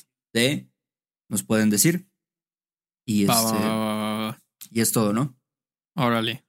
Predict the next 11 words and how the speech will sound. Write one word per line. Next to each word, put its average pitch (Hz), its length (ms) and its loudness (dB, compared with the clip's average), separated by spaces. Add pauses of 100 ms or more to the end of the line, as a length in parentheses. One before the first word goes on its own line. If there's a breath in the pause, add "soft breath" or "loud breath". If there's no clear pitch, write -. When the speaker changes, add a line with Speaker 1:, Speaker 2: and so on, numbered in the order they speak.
Speaker 2:
ahí 123 100 0
estamos, 117 340 0
¿no? 127 200 -2 (300)
Speaker 1:
Sale, 117 200 4
Beto. 104 280 0 (160)
Nos 113 100 -2
vemos. 127 300 0
Speaker 2:
Chido. 107 380 -2 (220)
Bye. 113 520 2 (200)
Bye. 139 180 -4
Speaker 1:
Bye. - 80 -20